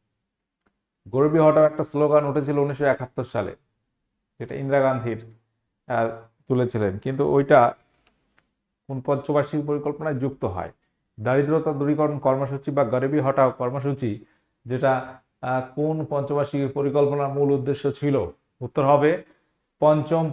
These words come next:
পঞ্চবার্ষিকী পরিকল্পনা, অপশন ডি যারা করছো একদমই সঠিক আছে। তো পঞ্চম পঞ্চবার্ষিকী পরিকল্পনা কিন্তু এক বছর কম হয়,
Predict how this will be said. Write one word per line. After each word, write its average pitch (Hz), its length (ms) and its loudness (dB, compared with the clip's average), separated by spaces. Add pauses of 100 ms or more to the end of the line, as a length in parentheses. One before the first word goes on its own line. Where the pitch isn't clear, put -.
পঞ্চবার্ষিকী 147 680 0
পরিকল্পনা, 147 520 4
অপশন 139 220 -2 (100)
ডি 147 160 2
যারা 147 200 6
করছো 147 220 0 (100)
একদমই 139 340 -2
সঠিক 135 340 0
আছে। 135 160 -2 (720)
তো - 20 -10 (100)
পঞ্চম 156 400 2
পঞ্চবার্ষিকী 165 600 2
পরিকল্পনা 156 500 2
কিন্তু 151 160 -2 (120)
এক 139 60 2 (100)
বছর 147 200 -2 (120)
কম 143 140 4 (100)
হয়, 110 180 4